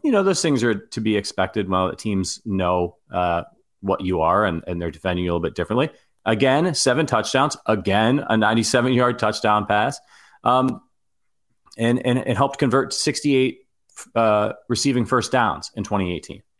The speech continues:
And that's the, that's where things went a little sideways. Had a little, some injury issues. Twenty nineteen, only plays twelve games, only targeted seventy times for forty-two receiving yards, or four, sorry, forty-two receptions, seventy targets,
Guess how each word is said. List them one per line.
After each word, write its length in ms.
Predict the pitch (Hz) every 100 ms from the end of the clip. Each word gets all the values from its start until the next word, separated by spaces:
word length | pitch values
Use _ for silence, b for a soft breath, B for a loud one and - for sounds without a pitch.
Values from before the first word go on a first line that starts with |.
| _ _ _ _ -
And 140 | 175
that's 200 | 226 233
the, 220 | 226 151 117
that's 240 | 202 214
where 100 | 214
things 260 | 180 165 127
went 140 | 139
a 40 |
little 180 | 127 120
sideways. 420 | 110 107 92 78
Had 120 | - 254
a 20 |
little, 280 | 202 190 202
some 180 | 202
injury 360 | 160 160 156 131
issues. 420 | 131 143 135 127 - b b
Twenty 220 | - 156 151
nineteen, 500 | 143 127 131 123 123
only 220 | 127 143
plays 240 | 139 139 135
twelve 280 | 131 123 104
games, 400 | 107 107 104 - _ _ _ _
only 300 | 160 220 254
targeted 560 | - 208 233 180 156 143
seventy 480 | - 156 143 139 131
times 600 | - 143 92 - - - _ _ _ _ _ _ _ _ _ _ _ _
for 140 | 135
forty-two 840 | - 156 170 170 - 147 143 139 -
receiving 460 | 117 - 120 110
yards, 420 | 107 101 98 92 -
or 120 | 107
four, 200 | - 139
sorry, 220 | - 107
forty-two 340 | 101 147 143 143
receptions, 520 | 127 123 - 113 104
seventy 400 | - 143 131 127
targets, 540 | 113 101 90 92 -